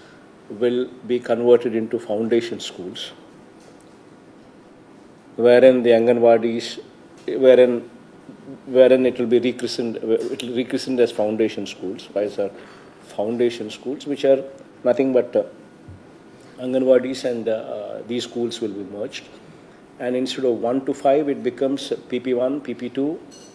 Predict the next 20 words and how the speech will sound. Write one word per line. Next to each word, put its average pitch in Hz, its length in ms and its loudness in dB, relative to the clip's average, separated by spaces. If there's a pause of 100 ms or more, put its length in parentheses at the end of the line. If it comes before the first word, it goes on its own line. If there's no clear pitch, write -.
(540)
uh, 101 1120 -8
uh, 101 680 -18 (180)
pre-prep 131 640 0 (100)
one 123 280 -2
and 117 180 -4
two. - 160 -10 (680)
So - 140 -6
the 117 80 -4
five 110 340 -2
comes. 107 340 -12 (460)
And 170 80 -4
of - 140 0
course, 131 220 0
mothers 117 440 4
also 135 640 2 (120)
would 127 220 -4
continue 120 440 -4
to 117 220 -4 (120)
come 113 200 -4
there 113 280 0